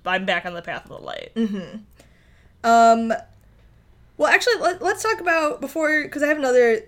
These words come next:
Speaker 2: theory, but that's getting into spoilery or rumor territory. So before
Speaker 1: All right.
Speaker 2: we go into there, uh, I wanna talk about Kylo's current saber a little bit.
Speaker 1: Mm-hmm.
Speaker 2: So,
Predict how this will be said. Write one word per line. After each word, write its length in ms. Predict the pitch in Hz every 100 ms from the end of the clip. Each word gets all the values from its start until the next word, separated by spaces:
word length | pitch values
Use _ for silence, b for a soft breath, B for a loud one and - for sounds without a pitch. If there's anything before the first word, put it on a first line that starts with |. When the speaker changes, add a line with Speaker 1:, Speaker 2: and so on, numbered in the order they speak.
| _
Speaker 2:
theory, 420 | - 233 214 208
but 140 | 208
that's 420 | 202 208 - - -
getting 200 | 233 214
into 160 | 208
spoilery 800 | 202 - 240 240 240 240 240 240
or 140 | - 202
rumor 320 | 214 226 247
territory. 720 | 233 269 269 269 269 269 277
So 120 | 262
before 200 | 226 233
Speaker 1:
All 20 | 277
right. 40 |
Speaker 2:
we 60 | 269
go 100 | 254
into 140 | 233
there, 500 | 208 202 196 202 202 b b b b
uh, 320 | 220 220 208 -
I 40 |
wanna 180 | 254 294
talk 200 | 302 262
about 200 | 240 220
Kylo's 580 | 240 226 226 208 202 202
current 360 | - 226 226 -
saber 380 | 208 190 190 -
a 40 |
little 220 | 202 180 175
bit. 260 | 160 147
Speaker 1:
Mm-hmm. 140 | 214 254
Speaker 2:
So, 340 | 208 196 208